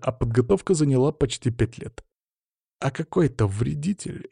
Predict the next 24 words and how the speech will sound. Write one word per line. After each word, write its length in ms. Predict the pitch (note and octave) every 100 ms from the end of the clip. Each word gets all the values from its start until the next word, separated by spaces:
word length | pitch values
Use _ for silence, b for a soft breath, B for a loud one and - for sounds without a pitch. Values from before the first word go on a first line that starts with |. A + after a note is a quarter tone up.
| -
чуть 300 | - A#2+ A#2
не 120 | A#2
сорвал 680 | - A2 G#2+ G#2 A#2+ E3 -
государственную 960 | - C#3+ D#3+ E3+ D3 A2 G2+ A#2 B2 C3+
программу. 640 | - D#3+ D#3+ C3+ D#2 - - _ _ _ _ _ -
Помимо 420 | C#3+ F#3+ A#3 A#3+
леса 520 | F#3 C3 A2+ D#3 D#3+
вылезли 520 | - A#2 E3 F3 C#3+ C#3
махинации 640 | C3 A#2 C3 A#2+ A#2 A#2
с 160 | G2 A2+
медью, 560 | G2+ G#2+ G#2 - - - _
железом, 600 | - A2 G2+ A2+ C3+ C#3
продовольствием 800 | - C3 A#2 A2+ A#2+ - A#2+ G#2
для 180 | G2+ G#2+
рабочих, 580 | A2+ G#2+ A#2+ - - - _ _ _ _ -
невыплатой 540 | A#2+ D#3+ A3 A#3 A3
положенного 600 | G#3+ F3+ F3 E3 D#3 C#3
жалования 600 | A2+ A2+ D#3+ F3 E3 D#3+
и 200 | - D3+
заменой 460 | B2+ A#2 A2+ C#3+ F#3
поставщиков 720 | - D#3 D3 - A#2 B2 A#2+
на 80 | C#3
своих 380 | - A2 G2+ F#2+
знакомых. 600 | G2 - - - -